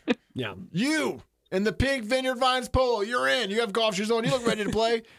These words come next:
Speaker 1: <laughs>
Speaker 2: Some ankle
Speaker 1: This
Speaker 2: highs.
Speaker 1: guy's
Speaker 2: Get in
Speaker 1: ready.
Speaker 2: there.
Speaker 1: Uh, the ninth hole is very fun. It's got the, it's got a very,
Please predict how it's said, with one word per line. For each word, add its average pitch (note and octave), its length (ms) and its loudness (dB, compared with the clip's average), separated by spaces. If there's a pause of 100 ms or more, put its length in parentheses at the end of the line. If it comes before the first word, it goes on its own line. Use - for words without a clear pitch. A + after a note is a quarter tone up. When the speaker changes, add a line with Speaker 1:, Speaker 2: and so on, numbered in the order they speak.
Speaker 1:
<laughs> - 240 -20
Speaker 2:
Some G#3+ 120 -2
ankle A#3 300 2
Speaker 1:
This A3 80 2
Speaker 2:
highs. C4 260 4
Speaker 1:
guy's F#3+ 200 0
Speaker 2:
Get D4+ 100 0
in D4+ 80 4
Speaker 1:
ready. C4+ 140 2
Speaker 2:
there. E3+ 400 -2
Speaker 1:
Uh, D#3 260 2
the D3 120 -6
ninth D#3+ 340 -2
hole F#3+ 260 0
is D3+ 80 -6
very D3 220 -2
fun. C#3 560 -6
It's D#3 180 -4
got D#3+ 220 -2
the, C#3 260 -2
it's C#3+ 140 -10
got E3 140 0
a D3+ 40 0
very, C#3 520 -2